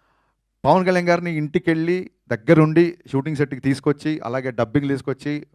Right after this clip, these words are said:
మూడు గంటలకి, రాత్రి నాలుగు గంటలకి కూడా డబ్బింగ్ చెప్పిన సందర్భాలు ఉన్నాయి. లాస్ట్ మినిట్లో గుర్రంది యానిమల్ సర్టిఫికేట్ వస్తే ఓ పక్క ఈయన ఢిల్లీకి వెళ్ళి ఓవర్ నైట్లో అక్కడ ఢిల్లీలో పని చూసుకొని అదే రోజు ఇక్కడ సెన్సార్ ఉంటే మళ్ళీ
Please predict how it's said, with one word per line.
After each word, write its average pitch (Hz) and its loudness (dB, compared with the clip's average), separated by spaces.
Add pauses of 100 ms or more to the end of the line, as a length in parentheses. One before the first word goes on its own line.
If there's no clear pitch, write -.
(120)
మూడు 135 4
గంటలకి, 143 -4
రాత్రి 117 -4
నాలుగు 127 -2
గంటలకి 131 -8
కూడా 127 -4
డబ్బింగ్ 123 -6
చెప్పిన 123 -8
సందర్భాలు 117 -6
ఉన్నాయి. 131 -8
లాస్ట్ 120 -6
మినిట్లో 135 -4
గుర్రంది 127 0
యానిమల్ 127 -6
సర్టిఫికేట్ 123 -6
వస్తే 151 -10 (720)
ఓ 110 -4
పక్క 120 -4
ఈయన 123 -2 (180)
ఢిల్లీకి 147 0
వెళ్ళి 156 0
ఓవర్ 139 2
నైట్లో 151 -2
అక్కడ 120 -6
ఢిల్లీలో 139 2
పని 139 -2
చూసుకొని 151 -4
అదే 131 2
రోజు 139 0
ఇక్కడ 127 -6
సెన్సార్ 131 -4
ఉంటే 135 -4
మళ్ళీ 127 -4